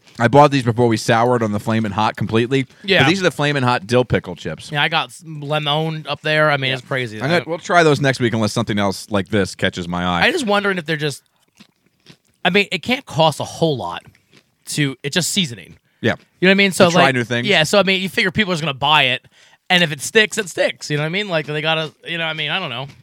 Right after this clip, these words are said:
Speaker 1: You wonder, too, you mentioned that there's a lot out. I wonder if all these were planned to come out slowly over the last year.
Speaker 2: Yeah.
Speaker 1: And they just couldn't.
Speaker 2: Yeah.
Speaker 1: You know what I mean? 'Cause we
Speaker 2: Yeah.
Speaker 1: didn't get, there wasn't a lot of new snack food
Speaker 2: No.
Speaker 1: over the pandemic, and you understand why.
Speaker 2: And every time I go to Giant or Redner's, it's like a new freaking
Speaker 1: Yeah.
Speaker 2: chip, a new freaking s-, I'm like, "Oh my God." Now, drinks, I, is the,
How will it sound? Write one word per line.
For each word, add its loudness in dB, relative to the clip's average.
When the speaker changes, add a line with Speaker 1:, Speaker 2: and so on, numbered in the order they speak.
Speaker 1:
You -2
wonder, 6
too, 8
you 4
mentioned 0
that -2
there's -2
a 0
lot 0
out. 2
I -4
wonder 2
if -2
all 4
these 0
were -14
planned -4
to -10
come -4
out -2
slowly 2
over 0
the -2
last 0
year. 0
Speaker 2:
Yeah. -2
Speaker 1:
And -2
they 0
just -6
couldn't. -2
Speaker 2:
Yeah. -4
Speaker 1:
You 2
know 2
what 2
I 0
mean? 0
'Cause -8
we 0
Speaker 2:
Yeah. 2
Speaker 1:
didn't -4
get, 0
there 4
wasn't 2
a 0
lot 6
of 2
new 4
snack 2
food -2
Speaker 2:
No. 0
Speaker 1:
over 2
the -2
pandemic, 2
and -2
you -2
understand -4
why. 2
Speaker 2:
And 4
every 0
time -4
I 0
go 2
to 0
Giant 2
or 2
Redner's, 4
it's -4
like -4
a 2
new 0
freaking -2
Speaker 1:
Yeah. 2
Speaker 2:
chip, 4
a 0
new 2
freaking -4
s-, -6
I'm -2
like, -4
"Oh -10
my -4
God." -6
Now, 0
drinks, -2
I, -6
is -14
the, -8